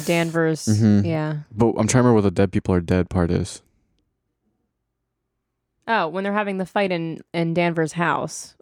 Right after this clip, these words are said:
Speaker 1: about the polar bear. She's like, "Is this"
Speaker 2: Oh.
Speaker 1: Yeah.
Speaker 2: Duh. All right,
Speaker 1: Yeah.
Speaker 2: right. Okay.
Speaker 1: And then that, that's when she breaks it to Danvers that her sister's dead 'cause she didn't know.
Speaker 2: Mm-hmm.
Speaker 1: Yeah.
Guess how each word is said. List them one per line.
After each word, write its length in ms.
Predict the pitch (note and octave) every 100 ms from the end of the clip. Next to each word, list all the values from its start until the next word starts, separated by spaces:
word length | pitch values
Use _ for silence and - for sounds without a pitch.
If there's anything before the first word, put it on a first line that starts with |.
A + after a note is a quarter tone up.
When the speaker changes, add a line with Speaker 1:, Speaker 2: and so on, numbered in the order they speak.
| -
Speaker 1:
about 180 | F3 E3+
the 60 |
polar 220 | - E3+ D#3
bear. 160 | D3
She's 120 | D3+ F3
like, 100 | B3
"Is 60 |
this" 260 | A#3+ A3 G3
Speaker 2:
Oh. 340 | D3+ B2 G2 F#2+ - - _ - - -
Speaker 1:
Yeah. 420 | G3+ F3 D#3 D3+
Speaker 2:
Duh. 260 | D#3 C#3 A2+
All 60 | A#2+
right, 160 | A2+ E3+
Speaker 1:
Yeah. 100 | G#2+
Speaker 2:
right. 180 | G#2 D#2+ -
Okay. 220 | G#2+ F#2 _ _ _ _ -
Speaker 1:
And 120 | E3+
then 120 | E3
that, 240 | E3+ D#3 -
that's 220 | F3+ -
when 120 | E3+
she 100 | F3
breaks 260 | E3 D#3+ -
it 120 | D#3+
to 200 | - D#3+
Danvers 460 | D3 D#3+ D#3 D3+ D3+
that 100 | D#3
her 80 | D#3
sister's 380 | - D3+ D3+ D3
dead 280 | D#3+ - F3
'cause 120 | E3
she 100 | D3+
didn't 180 | D3 -
know. 280 | - E3 D#3+
Speaker 2:
Mm-hmm. 240 | F#2+ F#2 F2+ - -
Speaker 1:
Yeah. 300 | - -